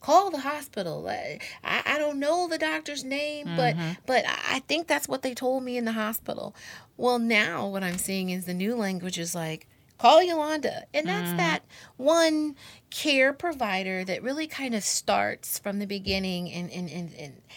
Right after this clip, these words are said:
Speaker 1: and has a, a well, um, lit path that we've all kind of said, "Okay, this is what we're gonna do," it really provides the patient and the family members that they're like, "Wait a minute, you know, call Yolanda over at Legacy Care. Uh,
Speaker 2: Mm-hmm.
Speaker 1: she'll understand or, or she'll know about it because we discussed this."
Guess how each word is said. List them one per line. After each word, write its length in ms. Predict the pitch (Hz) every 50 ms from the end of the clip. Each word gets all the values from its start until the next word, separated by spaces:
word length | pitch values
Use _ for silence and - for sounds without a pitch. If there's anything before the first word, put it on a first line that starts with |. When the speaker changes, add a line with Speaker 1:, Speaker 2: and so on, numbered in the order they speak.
| - - -
Speaker 1:
and 100 | 202 208
has 260 | 202 214 226 214 208 208
a, 320 | 190 185 - - 175 180
a 40 | 180
well, 640 | 180 180 180 196 202 202 202 196 196 190 190 196 - - - - - - - - _ -
um, 520 | 196 180 180 170 165 165 165 160 165 180 - -
lit 400 | 220 214 226 233 233 - - _
path 640 | - - - 220 196 170 165 73 107 196 190 - -
that 200 | - 190 - -
we've 280 | - 196 190 208 208 190
all 240 | 196 190 190 190 196
kind 240 | - 208 190 185 180
of 80 | 175
said, 220 | - - 262 208 -
"Okay, 200 | - - - 196
this 200 | 165 160 170 -
is 120 | 185 190 -
what 140 | 180 - -
we're 100 | 175 165
gonna 180 | 175 165 160
do," 200 | 175 220 214 202 - - - - -
it 120 | - 202 190
really 320 | 190 233 294 311 320 320
provides 840 | 311 - - 233 214 202 196 208 254 254 220 196 180 175 185 185 -
the 100 | - 180
patient 500 | - - - 165 156 175 - - 180 - _
and 200 | 185 233 285 285
the 60 | 240
family 420 | 220 - 180 160 156 160 - - 165
members 500 | 165 156 156 160 160 156 156 165 170 - - - - - -
that 120 | - 190 175
they're 220 | 185 175 170 165
like, 180 | 151 147 147 - _ _
"Wait 180 | - 466 494 453
a 20 |
minute, 260 | 392 392 381 381 - -
you 140 | - 269 302
know, 200 | 285 269 254 262 - -
call 200 | - 359 466 466 415
Yolanda 320 | 453 440 415 415 392 381
over 200 | 339 330 320 339
at 120 | 359 - 494
Legacy 400 | 320 320 320 339 330 - - -
Care. 380 | - - 233 208 190 170 - -
Uh, 200 | - 202 190 190
Speaker 2:
Mm-hmm. 220 | 185 175 160 160 170
Speaker 1:
she'll 360 | 160 165 370 427 453 403 330
understand 520 | 294 269 240 233 - - 233 220 214 220 214
or, 120 | 208 240 -
or 80 | 233 233
she'll 260 | - - 359 370 349
know 160 | 285 254 226
about 240 | 208 202 190 190 -
it 60 | -
because 260 | 220 214 - 240 208 202
we 140 | 240 247
discussed 560 | 226 233 226 - - - 349 349 320 - - -
this." 220 | - - - -